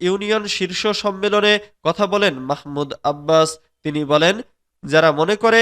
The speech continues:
তারা একটি নতুন শতাব্দীর চুক্তি চাপিয়ে দিতে পারে অথবা ফিলিস্তিনি জনগণকে তাদের মাতৃভূমি থেকে উচ্ছেদ করতে পারে, তারা বিভ্রান্ত।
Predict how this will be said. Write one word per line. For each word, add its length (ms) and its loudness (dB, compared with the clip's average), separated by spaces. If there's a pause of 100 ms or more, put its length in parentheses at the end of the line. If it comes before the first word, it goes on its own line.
(220)
তারা 200 2
একটি 220 -4 (140)
নতুন 340 -2
শতাব্দীর 640 -2 (100)
চুক্তি 380 -6
চাপিয়ে 480 0
দিতে 260 -2
পারে 260 2 (540)
অথবা 380 2 (300)
ফিলিস্তিনি 600 0
জনগণকে 680 0 (140)
তাদের 340 0
মাতৃভূমি 680 -2
থেকে 300 -4
উচ্ছেদ 400 -6 (100)
করতে 360 -4
পারে, 280 2 (300)
তারা 220 0
বিভ্রান্ত। 640 -6